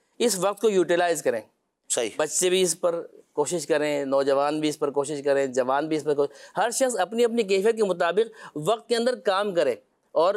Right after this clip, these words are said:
Speaker 1: اللہ تبارک و تعالیٰ کو راضی کرنے والے کام بھی کرے۔ جیسے ہم بزرگ مدنی چینل میں اس وقت ہم موجود ہیں، بزرگ ناظرین ہمارے خاص طور پر audience ہیں، تو ان سے بھی یہ عرض ہے کہ دیکھیں جو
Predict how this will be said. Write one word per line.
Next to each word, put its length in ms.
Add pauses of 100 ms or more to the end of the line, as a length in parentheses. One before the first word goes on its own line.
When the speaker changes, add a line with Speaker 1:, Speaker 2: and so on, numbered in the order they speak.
Speaker 1:
اللہ 200
تبارک 340
و 40
تعالیٰ 200
کو 80
راضی 200
کرنے 180
والے 160
کام 220
بھی 80
کرے۔ 140
جیسے 180
ہم 280
بزرگ 240
مدنی 260
چینل 240
میں 240
اس 180
وقت 140
ہم 80
موجود 340
ہیں، 120 (380)
بزرگ 200
ناظرین 300
ہمارے 260
خاص 320
طور 100
پر 80
audience 380
ہیں، 60 (520)
تو 240
ان 160
سے 200
بھی 180
یہ 100
عرض 140
ہے 80
کہ 220
دیکھیں 280
جو 280